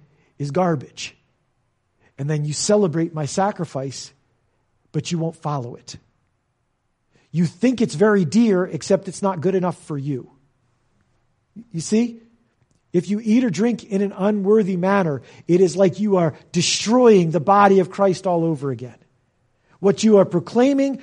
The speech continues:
you are making a mockery of. It goes back to what he said before. It would be better if you didn't have church at all than if you had it like you're having it.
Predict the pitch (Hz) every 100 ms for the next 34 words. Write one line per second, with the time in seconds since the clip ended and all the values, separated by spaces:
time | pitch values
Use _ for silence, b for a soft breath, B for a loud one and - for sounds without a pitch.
0 | B 170 202 170 196 202 196 180 165 175
1 | 160 165 147 135 131 - B B 120 165
2 | 208 202 131 202 247 - 208 208 - 202
3 | 190 - 254 175 B B 190 196 151 226
4 | 285 254 247 277 247 269 - 277 - 247
5 | 320 233 175 233 - b b b 196 202
6 | 196 143 262 254 202 214 190 190 185 180
7 | 143 120 -